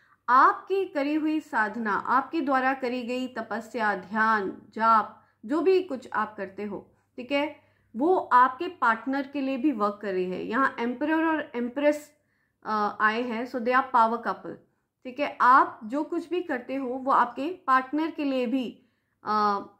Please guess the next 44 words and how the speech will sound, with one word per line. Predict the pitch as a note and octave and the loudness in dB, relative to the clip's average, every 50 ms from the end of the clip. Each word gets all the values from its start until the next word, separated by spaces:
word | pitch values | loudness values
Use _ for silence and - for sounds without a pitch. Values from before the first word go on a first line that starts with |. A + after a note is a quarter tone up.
| _ A3+ | _ -4
you | A#3+ B3+ | -2 -2
know, | C4+ C4 | -2 -2
पॉजिटिव | - B3+ A#3+ A#3+ B3+ B3+ D4 D4 B3+ | 0 0 0 0 0 0 -2 -4 0
वे | A#3 B3 A#3+ | 0 0 0
में | B3 B3 B3 | 2 0 -2
वर्क | A#3 G3+ G3+ G#3 G#3+ G#3+ - | 0 0 -2 -2 -2 -4 -8
करता | G#3+ G#3 G#3 G#3+ A3 | -8 -6 -4 -6 -6
है। | A#3 B3 B3 | -6 -6 -4
वो | B3+ D4 E4 F4+ F4+ - - _ _ _ _ _ _ - | -2 -2 -2 -2 -4 -8 -14 _ _ _ _ _ _ -4
डायरेक्टली | A3 B3+ C4+ C#4 D#4 D4 - F4+ F4+ G4+ | 2 2 4 4 2 2 0 0 2 4
आपके | G4+ F#4 F#4 F4 F4+ | 4 2 2 -2 -6
पार्टनर | F4+ - C4+ C4 C4 C4 - D4+ D#4+ D#4+ D4+ | -2 2 2 2 2 0 -2 -2 -2 -2 -4
के | - D#4+ D4+ | -4 -4 -2
लिए | D4 C#4+ C#4+ C#4+ | -2 -2 -2 -2
भी, | B3+ C#4 D#4+ D#4+ E4 E4 - - - _ _ _ | 0 0 0 0 0 -2 -6 -10 -16 _ _ _
अ, | A3+ A3+ A3+ A3 G#3 G3+ F#3+ - - _ _ _ _ _ - | -4 -2 -2 0 0 -2 -4 -6 -12 _ _ _ _ _ -10
you | A3+ A#3+ B3+ | -6 -2 -2
know, | D4 E4+ - | -2 -2 2
फ़ायदेमंद | - B3 A#3 A3+ A3 C#4+ C#4+ C#4+ C#4 C4+ C4 C4 | 4 4 4 4 2 0 0 0 0 0 0 -2
है, | C4+ D4 D4 | -2 -2 -2
because | D#4 C#4+ D4 D#4 D4+ C4+ - - | -4 -4 -4 -4 -6 -4 0 4
आप | A#3 B3 C4+ B3 | 4 4 4 4
दोनों | A#3 C4+ C4+ C4 C4+ C#4+ C#4+ | 2 -2 -2 -2 -2 -2 -4
ट्विन | C#4+ - B3+ A3+ A3+ A3+ | -6 -6 -6 -6 -6 -6
फ्लेम्स | A3+ G#3+ G3+ G3 G3 F#3+ F#3+ | -4 -2 -2 -2 -2 -4 -6
हो, | F3+ F#3 - - _ _ _ _ _ _ _ _ _ _ | -8 -10 -12 -16 _ _ _ _ _ _ _ _ _ _
ठीक | C4 A#3+ D4 | -8 0 2
है। | D4 D4+ | 2 2
ट्विन | D4+ D4+ D4 D4+ D#4+ | 2 0 2 2 2
फ्लेम | D#4 E4 D#4+ D4+ D#4 | 2 2 0 0 2
का | D4+ D#4+ D#4+ D#4+ | 2 0 -2 -2
कन्फर्मेशन | D#4 D4 B3+ B3 B3 - D4+ D4 D4+ D4+ D4 E4 D#4+ D4+ | -2 -4 -4 -4 -4 -2 -2 -2 -2 -2 -2 -2 0 2
आया | C4 A#3 A3 A3+ A#3+ | 2 2 2 2 0
है | C4 B3 A3+ G#3+ | 0 -2 -2 -2
यहाँ | F#3+ F3+ F3+ F3+ F3+ - | -2 -2 -4 -6 -8 -14
पे, | - - - _ _ _ _ _ _ _ _ _ _ _ A3 | -18 -18 -20 _ _ _ _ _ _ _ _ _ _ _ -4
the | B3 B3+ B3 | -2 2 4
lovers | A#3+ A#3+ A#3+ B3+ C4 C4+ C#4 C#4 - - B3+ | 4 4 4 4 2 2 2 0 -4 -6 -8
and | A#3 A#3 A#3 A3+ - - - G#3+ A#3+ | -6 -6 -6 -8 -10 -12 -12 -10 -10
the | B3+ B3 - | -10 -8 -8
emperor | A#3 A#3 A#3 A#3+ B3 B3+ B3+ B3+ B3+ - - A3 | -8 -8 -6 -6 -4 -4 -2 -4 -4 -6 -8 -6
and | G#3+ A3 G#3+ | -6 -6 -4
the | A3+ G#3+ G3 | -4 -4 -2
empress, | F#3+ F#3 F#3 F#3 E3 - | -4 -4 -6 -8 -12 -12